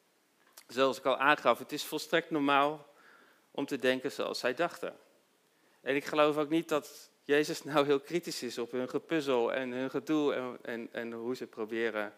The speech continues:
zijn opdracht vorm te geven. Ik heb helemaal niet het idee dat hij dat afkeurt. Hij laat hen worstelen met de mogelijkheden, met de onmogelijkheden die ze zelf zien.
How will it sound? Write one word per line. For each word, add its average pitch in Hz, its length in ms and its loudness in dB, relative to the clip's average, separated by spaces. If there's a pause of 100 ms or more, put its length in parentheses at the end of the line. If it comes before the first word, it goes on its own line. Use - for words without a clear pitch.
(280)
zijn - 220 -6
opdracht 104 360 -4
vorm 107 180 -2
te 104 100 -12
geven. 90 240 -6
Ik - 240 -18
heb 107 140 -4
helemaal 127 300 -2
niet 117 180 -10
het 117 80 -20
idee 107 260 -2
dat 107 160 -4
hij 98 100 -2
dat 101 140 -6
afkeurt. - 540 -12 (1600)
Hij 139 160 4
laat 185 240 6
hen 170 140 4
worstelen 147 560 0 (420)
met 139 160 -6
de 135 60 -10
mogelijkheden, 170 560 4
met 147 120 0
de - 80 -10
onmogelijkheden 151 680 -2
die 127 100 -6
ze 127 120 -8
zelf 120 240 0
zien. 104 320 -6